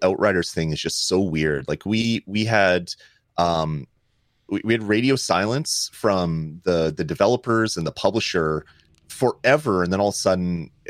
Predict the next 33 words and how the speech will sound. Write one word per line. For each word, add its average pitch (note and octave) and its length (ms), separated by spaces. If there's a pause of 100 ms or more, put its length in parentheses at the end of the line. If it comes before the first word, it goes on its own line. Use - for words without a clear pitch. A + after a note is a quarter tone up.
(120)
it G2+ 140
just - 180
showed A#2 200
up A#2+ 120
at - 80
the - 220
end F2+ 540 (120)
of F2 280 (100)
a, D#2+ 540 (100)
uh, E2+ 180
of, E2 280
of E2+ 100
a E2+ 60
blog D#2+ 300
post E2+ 260
saying, E2+ 200
"Yeah, F#2 140
we're F2 140
working F#2 340
on F#2 80
the F#2 60
Stadia B2+ 340
version, F2 420
and D#2 240
we're, D#2 140
we F2 180
plan F#2+ 260
to F#2+ 60
have G2+ 140
it F#2 80
done G2+ 200
next - 300
week." D3 340